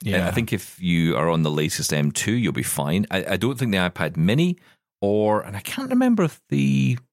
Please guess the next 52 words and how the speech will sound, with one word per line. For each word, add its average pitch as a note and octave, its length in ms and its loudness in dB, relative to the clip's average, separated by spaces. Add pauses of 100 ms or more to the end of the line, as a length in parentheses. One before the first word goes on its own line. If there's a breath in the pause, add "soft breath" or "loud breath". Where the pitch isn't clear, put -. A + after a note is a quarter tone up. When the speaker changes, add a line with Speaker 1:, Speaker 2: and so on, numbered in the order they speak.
(240)
Speaker 2:
base B2+ 300 0
level F#2+ 300 2
iPad C#2+ 520 -2
has C#2 140 -2
an C#2+ 100 2
M C#2 160 0
one C2+ 180 0
in B1 80 0
it. - 80 -4
I - 80 -2 (160)
don't B2+ 260 -2
think B2 240 -2
it - 80 -6
does. - 460 -2 (800)
I - 40 -6
think - 160 0
it's A2 100 -4
still A2 140 0
running G#2 200 2
Speaker 1:
I F#2+ 60 2
don't F#2 40 4
Speaker 2:
an F2+ 100 4
Speaker 1:
know. E2+ 60 2
I F#2 60 0
Speaker 2:
A G#2 40 -2
fifteen - 640 -4
or F2 60 0
something. F#2 220 0
Speaker 1:
I F2+ 40 4
Speaker 2:
I F2 40 4
Speaker 1:
sort - 160 -2
Speaker 2:
can't - 80 -2
Speaker 1:
of - 80 -4
Speaker 2:
remember. C2 240 -4 (760 loud breath)
Speaker 1:
I've D#3+ 160 -2
dismissed F#2+ 480 -4
iPads F2 600 -6
now. E2+ 220 -8 (680)
Speaker 2:
Well, B3 300 2 (220 loud breath)
do C3 120 0
you - 20 4
know B3+ 80 4
something? C4+ 380 2 (240)
If C#3 220 0
ever G#3+ 320 0
anything E3 420 2
was G#2 100 2
gonna A2+ 160 2
get A2+ 140 0
me F#2+ 140 2
into A2+ 280 0
it, - 120 -6